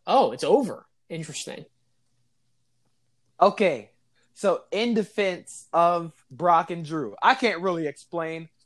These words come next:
Speaker 2: Goldberg and Braun, because if you've seen a Goldberg match for the past three years, you know how they go, and that's
Speaker 1: Yeah,
Speaker 2: exactly
Speaker 1: but
Speaker 2: how
Speaker 1: still,
Speaker 2: they
Speaker 1: that,
Speaker 2: go.
Speaker 1: it's not really an
Speaker 2: Now,
Speaker 1: excuse for me, though.
Speaker 2: Brock, Brock Lesnar, Brock Lesnar versus Drew McIntyre,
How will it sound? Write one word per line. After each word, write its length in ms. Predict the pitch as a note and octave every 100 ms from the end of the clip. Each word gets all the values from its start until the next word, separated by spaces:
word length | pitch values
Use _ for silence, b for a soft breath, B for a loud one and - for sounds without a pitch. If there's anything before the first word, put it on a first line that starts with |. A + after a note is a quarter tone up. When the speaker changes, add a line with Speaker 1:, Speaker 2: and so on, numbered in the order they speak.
| _
Speaker 2:
Goldberg 680 | E3 E3 D#3+ D3+ D#3 D3+ D3
and 140 | C3+ B2+
Braun, 380 | D#3+ D#3+ D#3+ - _
because 200 | C#3 D#3+
if 120 | D#3+ F3+
you've 100 | E3+
seen 200 | C4 A#3
a 60 |
Goldberg 500 | F3+ F#3 F#3 F3+ D#3+
match 320 | E3+ E3 - -
for 80 |
the 120 | D#3+ D3
past 400 | E3+ D#3+ - -
three 200 | D3+ C#3
years, 440 | C3+ C#3 C#3 - _ -
you 160 | F3
know 260 | E3+ F#3 F3
how 160 | E3 D#3
they 180 | C3+
go, 400 | C3 D#3 C#3+ C3 - -
and 80 | F3
that's 160 | A3
Speaker 1:
Yeah, 80 | E3+
Speaker 2:
exactly 640 | D3+ E3+ F3 F#3 - D3+ B2
Speaker 1:
but 240 | F3 D#3 -
Speaker 2:
how 160 | F#3+ E3+
Speaker 1:
still, 80 | D3
Speaker 2:
they 60 | D#3+
Speaker 1:
that, 140 | F3
Speaker 2:
go. 180 | D3 A2+
Speaker 1:
it's 120 | G3
not 140 | C#4 B3
really 160 | A#3+
an 60 | G#3
Speaker 2:
Now, 60 |
Speaker 1:
excuse 380 | F3 E3+ F#3+ D3+
for 100 | D3+
me, 120 | C#3
though. 220 | C3+ C3+ - -
Speaker 2:
Brock, 340 | A3 B3+ - _ _ _ _ _ -
Brock 260 | C4 C#4
Lesnar, 560 | A3 G3+ F#3 G3 G3 F#3+ _ _ _ _ -
Brock 260 | G#3 B3 G#3+
Lesnar 280 | G3+ G3
versus 200 | F3 D#3+
Drew 140 | C#3 D#3
McIntyre, 600 | D3 D3+ D3 D#3+ D#3